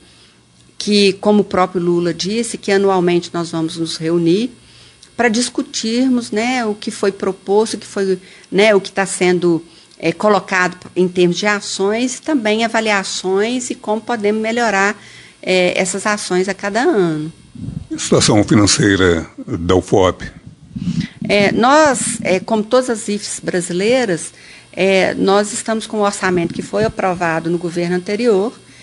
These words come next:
Speaker 1: é, onde se teve mais cortes, né, da, pra, pras universidades. É, nós, nós temos recurso aqui na ufop pra, pra um funcionamento normal até junho, julho, né,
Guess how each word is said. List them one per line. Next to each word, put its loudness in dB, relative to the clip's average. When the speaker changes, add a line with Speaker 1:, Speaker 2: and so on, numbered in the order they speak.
Speaker 1:
é, 2
onde 4
se -6
teve -2
mais 0
cortes, -4
né, 4
da, -6
pra, -4
pras -6
universidades. 0
É, 2
nós, 2
nós 0
temos -2
recurso -4
aqui -6
na 0
ufop -2
pra, -4
pra 0
um 4
funcionamento 0
normal 0
até 0
junho, 2
julho, 0
né, 2